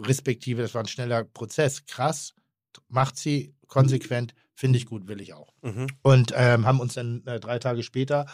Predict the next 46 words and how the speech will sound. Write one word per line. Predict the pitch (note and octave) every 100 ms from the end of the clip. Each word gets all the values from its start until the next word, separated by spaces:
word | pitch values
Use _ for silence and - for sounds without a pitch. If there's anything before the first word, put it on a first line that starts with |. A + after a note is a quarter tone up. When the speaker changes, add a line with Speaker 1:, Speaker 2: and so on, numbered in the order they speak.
| - - - - _
Speaker 1:
haben | C3
wir | C3+
uns | -
dann | C3
dazu | B2 -
entschieden, | A#2+ - C3+ D3+
den | B2+ A2+ B2 -
Laden | - B2 A#2+
ebenfalls | A#2 C3 C#3+ C#3 C#3
zu | -
schließen, | A2+ A#2+ C3+ D3 D3+ B2+
weil | A2+ D3+
ich | B2
auch | C3 -
gemerkt | A2+ B2 C3+ -
habe, | C#3+ C#3 - _ _
Qualität | - B2 A#2+ A2 D#3 F3 F#3 _ _ _ _ _ -
war | A#2+ C3+ C3
am | B2+ B2
Limit, | B2+ C#3+ E3 F#3+ C#3+ -
dass | B2+
wir | C3+
das | A#2+
noch | A#2+ B2
halten | C3 C#3+ D3+
konnten. | - D#3 E3 D#3
Vielleicht | B2+ A2 B2+ -
gab's | C3+ C3
auch | C3
schon | - C3
kleine, | - C#3 C#3+ C#3+ C#3+ C3+
äh, | C#3+ C#3 A#2+
Wackler | C#3 D#3+ D3
da | C#3+
drin. | C#3+ D3+ D#3+ - - - - -
Aber | B2+ B2+
auch | A#2+
die | A#2+
Mitarbeiter, | C3 D#3 D3 C#3 C#3+ D3 C#3+
es | -
macht | B2+ -
jetzt | A#2+ -
keinen | B2
Sinn. | A#2 C3 C3
Und | B2 A#2
jetzt, | A#2+ - -